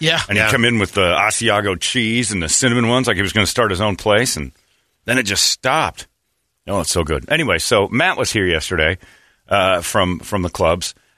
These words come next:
Speaker 2: and we're talking about some stuff. We got, I got a Halloween show with the band we're gonna do, uh, Night of the Singing Dead again. That was supposed to be an annual event, but, of course, covid ruined that, so we're getting that thing together for, uh, the thirtieth of October. We're very excited about that. And Matt and I start talking about, uh,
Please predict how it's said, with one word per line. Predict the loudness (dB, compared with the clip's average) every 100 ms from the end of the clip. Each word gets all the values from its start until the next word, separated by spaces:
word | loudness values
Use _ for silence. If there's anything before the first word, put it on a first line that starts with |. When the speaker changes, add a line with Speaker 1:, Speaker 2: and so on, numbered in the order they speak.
| -4
Speaker 2:
and | 0
we're | 0
talking | 2 2 0 0
about | 0 0 0
some | 0
stuff. | 0 2 2 2 0
We |
got, | 0
I | 2
got | 0
a | 0
Halloween | 2 0 2 0 0
show | 2 0
with | 0
the |
band | -2 0 0 0
we're | 0
gonna | 0 0
do, | 0 2 0 -4 -20 _ -4
uh, | 0 2
Night | 2 0
of | 0
the |
Singing | 0 2 2 2
Dead | 2 2
again. | 0 0
That | 0
was | 0
supposed | -2 0
to |
be | 0
an | 0
annual | 0 0 0
event, | 2 2
but, | 2
of | 0
course, | 0 2
covid | 2 2 2
ruined | 0 2
that, | 0 0
so | -2
we're |
getting | -2 0
that | -2 0
thing | 0 0
together | 0 2 2
for, | 0 2 4
uh, | 2
the | 0
thirtieth | -2 0 0 0
of | -2
October. | -4 0 0 4 2
We're | 4
very | 4 2
excited | 2 0 2
about | 0 0
that. | 2 2 0 _ _ _ _ _ _ _ _ _ _ _ -6
And | 0
Matt | 0
and | 2
I | 0
start | 2 2
talking | 4 2 2
about, | 0 2 0 0 -4
uh, | -2 -2